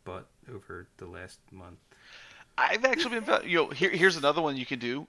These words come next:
Speaker 2: Uh, save up for a really expensive vacation. You
Speaker 1: Yeah.
Speaker 2: won't wanna buy models. <laughs>
Speaker 1: Yeah.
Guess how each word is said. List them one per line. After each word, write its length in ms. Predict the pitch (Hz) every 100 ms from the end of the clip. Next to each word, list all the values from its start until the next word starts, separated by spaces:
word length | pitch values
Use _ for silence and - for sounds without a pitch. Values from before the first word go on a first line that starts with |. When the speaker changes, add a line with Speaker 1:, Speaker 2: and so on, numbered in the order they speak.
| -
Speaker 2:
Uh, 160 | 127
save 320 | - - 147
up 100 | 196
for 200 | - 190
a 20 | 185
really 400 | 135 147 185 185
expensive 640 | - - - 131 139 165
vacation. 720 | 190 190 220 - - - - - - _ -
You 160 | 95
Speaker 1:
Yeah. 120 | 117 107
Speaker 2:
won't 260 | 113 113
wanna 240 | 110 117 120
buy 260 | 113 110
models. 600 | 110 110 110 110 113 - -
<laughs> 40 | - - _ _ _ _ _ _ _ _ _ _ _ _ _ _ _ -
Speaker 1:
Yeah. 260 | 110 113